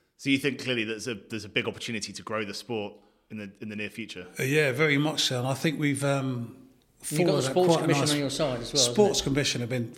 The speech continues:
Speaker 2: superb. S-, Steve and the staff up there have been so supportive. And we're, we're lucky right on Beausejour's doorstep, so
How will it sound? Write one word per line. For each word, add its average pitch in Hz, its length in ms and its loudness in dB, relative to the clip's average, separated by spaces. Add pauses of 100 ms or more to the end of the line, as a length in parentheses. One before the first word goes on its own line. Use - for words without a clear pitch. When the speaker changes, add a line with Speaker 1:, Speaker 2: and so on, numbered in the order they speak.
Speaker 2:
superb. 131 640 0 (400)
S-, - 280 2
Steve 165 420 4
and 135 260 -2
the 131 60 -6
staff 143 420 0
up - 120 -6
there 131 180 -2
have 123 100 -4
been 120 140 -4
so 180 320 4
supportive. 139 680 -4 (580)
And 135 120 -4
we're, 151 160 2
we're 127 140 2
lucky 127 220 -2
right 127 240 0 (120)
on 123 120 -2
Beausejour's 123 520 0
doorstep, - 640 0
so 131 160 0